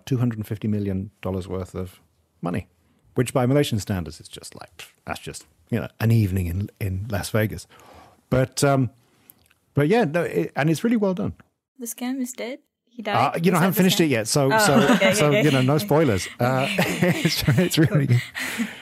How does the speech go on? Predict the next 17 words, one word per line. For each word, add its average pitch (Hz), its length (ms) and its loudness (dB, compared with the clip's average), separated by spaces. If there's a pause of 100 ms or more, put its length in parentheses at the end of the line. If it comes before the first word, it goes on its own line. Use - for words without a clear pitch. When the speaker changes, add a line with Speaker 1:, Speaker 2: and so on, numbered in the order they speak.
(220)
Speaker 1:
It, 185 220 -2
it's 175 180 2
a, 208 200 4
it, - 240 0
it's 147 160 -2
a 151 40 2
story 240 260 4
that 147 140 2
actually 139 280 2
happened 147 340 2
just - 180 -2
a 110 60 2
year 165 240 2
or 143 100 2
so 98 220 0
ago, 92 300 0
and 98 140 0